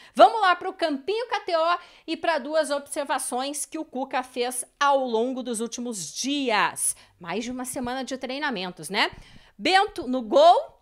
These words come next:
Parece que já é contagem regressiva, né, pro Bento, afinal de contas a janela do meio do ano tá vindo aí.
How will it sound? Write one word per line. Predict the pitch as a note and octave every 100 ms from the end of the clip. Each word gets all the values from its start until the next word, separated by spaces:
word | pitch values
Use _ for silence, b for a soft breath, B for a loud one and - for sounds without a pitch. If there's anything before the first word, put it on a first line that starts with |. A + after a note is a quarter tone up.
| _ _ -
Parece | A#3+ G3+ C#4 -
que |
já | A#3 G3+
é |
contagem | A3+ G#3+ G3+ G#3+
regressiva, | G#3 G#3+ G#3+ G#3 - G3+ F#3
né, | F#3 F3+
pro | B3
Bento, | G#3 F#3 A3+ B3
afinal | - G#3+
de | G3
contas | - G3+ G#3+ A3+
a |
janela | A3+ G3 G3+ G3+
do | G#3
meio | G3+
do | G#3 G3+
ano | G3 G3+
tá | G3
vindo | F#3 G3+
aí. | G#3 D#3